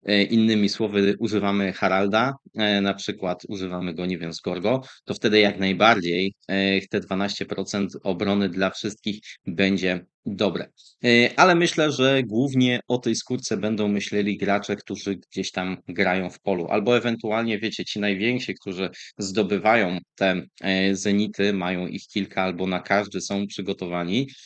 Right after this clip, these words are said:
e, to będą sobie zmieniać, czyli kiedy będą walczyć w polu, będą używać tej skórki, kiedy będą robić daną mobilizację, to sobie zmienią na swoją, do tam, nie wiem, łuczników, kala-, kawalerii lub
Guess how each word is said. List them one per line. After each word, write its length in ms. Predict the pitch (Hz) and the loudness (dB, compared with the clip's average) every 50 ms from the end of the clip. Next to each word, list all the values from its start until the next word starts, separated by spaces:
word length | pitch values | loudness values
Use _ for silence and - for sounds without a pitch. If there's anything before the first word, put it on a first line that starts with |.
| _ - | _ -4
e, 260 | - 113 113 117 113 | 2 4 4 4 4
to 220 | 113 - - 143 | 2 2 0 2
będą 360 | 131 131 127 127 113 120 120 | 2 4 2 2 2 2 0
sobie 300 | 110 - - 104 101 110 | 0 -2 -2 -2 -2 -2
zmieniać, 540 | 101 107 104 104 98 92 85 85 82 - - - | 0 2 2 2 2 2 0 -2 -4 -6 -10 -8
czyli 180 | - 107 92 90 | -6 -6 -4 -2
kiedy 220 | - 107 92 98 | -2 0 0 0
będą 260 | 101 113 117 127 135 | -2 -2 -2 -2 0
walczyć 340 | 135 135 131 131 - 127 - | 0 0 -2 -2 -6 -8 -8
w 60 | - | -4
polu, 240 | - 139 139 139 127 | 0 2 2 2 2
będą 260 | 117 117 120 120 127 | 0 -2 -2 0 -2
używać 300 | 139 127 139 135 139 139 139 | -2 0 0 0 0 -2 -2
tej 120 | - 131 | -2 -4
skórki, 440 | 135 - - 139 135 135 - 113 107 - - _ _ _ - | -4 -2 -2 -4 -4 -2 -4 -6 -6 -6 -12 _ _ _ -4
kiedy 200 | - 107 101 107 | -2 0 0 2
będą 320 | 98 104 101 101 98 98 95 | 2 2 2 2 2 2 0
robić 300 | 95 95 95 95 85 82 | 0 -2 -4 -6 -6 -2
daną 260 | 92 95 98 101 95 | -2 -2 0 0 0
mobilizację, 840 | 95 92 92 87 95 92 92 92 90 98 95 92 - - 98 98 98 - - - _ - | -2 -2 -2 -4 -4 -4 -4 -2 0 -2 -2 -2 -2 -2 -2 -2 -2 -6 -20 -20 _ -4
to 100 | - 117 | -4 -4
sobie 300 | 113 - 107 92 98 92 | -2 0 -2 0 0 -2
zmienią 480 | 85 95 95 101 101 98 92 82 82 78 - | -2 0 0 0 2 0 0 -2 -6 -6 -6
na 140 | 95 95 | -4 -4
swoją, 480 | 98 - - - 104 98 92 90 98 87 | -4 -4 -4 -2 0 0 0 -2 -4 -6
do 120 | 78 90 | -6 -8
tam, 260 | 87 - 90 85 82 85 | -8 -8 -8 -6 -4 -4
nie 120 | 90 85 | -4 -6
wiem, 220 | 78 85 78 80 | -6 -8 -10 -8
łuczników, 460 | 87 98 - - - 101 - - 87 - | -8 -8 -6 -4 -4 -4 -4 -4 -10 -6
kala-, 280 | - 98 92 95 92 - - | -2 -2 0 0 0 -2 -4
kawalerii 680 | - - 101 92 98 95 92 98 98 95 92 92 - _ _ - | -4 -2 0 0 2 2 2 2 0 0 -2 -6 -8 _ _ -8
lub 280 | - 95 98 98 98 | -2 0 0 0 -2